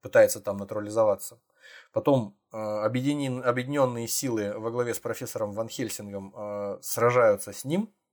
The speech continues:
Вы-, вытуря-, э, как это сказать, э, выпихивают его за пределы, э, островов британских. Он возвращается назад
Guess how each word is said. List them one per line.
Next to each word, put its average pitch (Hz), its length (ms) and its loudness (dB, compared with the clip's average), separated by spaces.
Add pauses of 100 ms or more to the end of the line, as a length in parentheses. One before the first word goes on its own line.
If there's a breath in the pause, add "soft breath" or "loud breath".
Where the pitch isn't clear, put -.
(720 loud breath)
Вы-, 135 300 4
вытуря-, 143 580 4
э, 127 520 -2
как 110 140 -4
это - 100 -12
сказать, 110 480 2
э, 110 480 2 (640)
выпихивают 117 720 -2
его 117 220 -2
за 107 120 -4
пределы, 113 600 -2 (180)
э, 101 540 -6 (360)
островов 113 500 2
британских. 104 600 -10
Он 110 140 -6
возвращается 110 720 2
назад 110 420 0